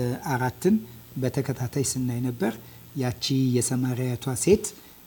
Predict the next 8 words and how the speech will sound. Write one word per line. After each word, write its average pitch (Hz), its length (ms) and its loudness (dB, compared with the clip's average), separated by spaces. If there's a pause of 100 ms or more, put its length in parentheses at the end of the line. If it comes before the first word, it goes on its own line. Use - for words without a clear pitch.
(460)
በጌታ 120 420 0
በኢየሱስ 120 480 0
ክርስቶስ - 520 -4
ፊት 139 280 0 (1040)
ቀርባ 135 440 0
ከጌታ 123 400 0
ከኢየሱስ 123 500 0
ጋር 208 240 4